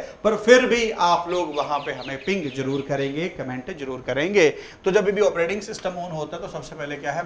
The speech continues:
bios का ही आप लोग यूज़ करते हैं। सबसे पहले किसका जो काम होता है? बेसिक इनपुट आउटपुट सिस्टम आप लोग यहाँ पे क्या करते हैं? यूज़ करते हैं।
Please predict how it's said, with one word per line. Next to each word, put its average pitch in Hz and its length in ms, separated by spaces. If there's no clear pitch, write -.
bios 143 520
का 143 180
ही 156 280
आप 135 200
लोग 156 140
यूज़ 131 240
करते 123 300
हैं। 117 100
सबसे 135 260
पहले 143 180
किसका 175 440
जो 156 80
काम 160 300
होता 156 340
है? 165 140
बेसिक 151 480
इनपुट 147 460
आउटपुट 147 360
सिस्टम 170 460
आप 147 180
लोग 143 120
यहाँ 131 200
पे 135 100
क्या 135 180
करते 127 300
हैं? 135 260
यूज़ 131 380
करते 117 280
हैं। - 140